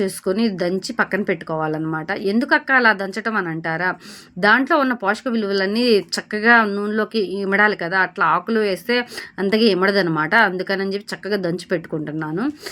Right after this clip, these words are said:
అవి మన్-, తులసి ఆకులు, మందార ఆకులు, మళ్ళీ, ఆమ్, ఆ, వేపాకులు,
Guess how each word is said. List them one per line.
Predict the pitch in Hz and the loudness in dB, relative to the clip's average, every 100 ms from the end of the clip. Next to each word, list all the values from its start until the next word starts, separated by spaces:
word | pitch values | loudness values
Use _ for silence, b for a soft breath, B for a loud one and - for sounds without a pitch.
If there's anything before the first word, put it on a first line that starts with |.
| B - | B -2
అవి | 180 190 226 | 0 2 2
మన్-, | 214 190 196 - | 0 0 -4 -2
తులసి | 190 190 240 | -2 0 2
ఆకులు, | 202 175 175 180 180 185 B B - | 4 2 -2 -8 -8 -10 B B -4
మందార | 196 190 196 214 214 | 0 2 4 2 2
ఆకులు, | 190 170 170 175 180 - _ _ | 0 -2 -6 -12 -12 -16 _ _
మళ్ళీ, | 208 190 180 185 180 185 B B - | -8 -6 -6 -6 -8 -10 B B -8
ఆమ్, | 185 190 190 185 180 170 _ _ _ _ _ _ _ _ _ _ _ _ _ - - 214 | -4 -2 -2 -4 -6 -12 _ _ _ _ _ _ _ _ _ _ _ _ _ -20 -8 -2
ఆ, | 196 190 190 190 190 196 | 0 2 2 2 2 2
వేపాకులు, | 185 196 196 208 190 190 185 190 | 4 4 4 2 2 -4 -6 -8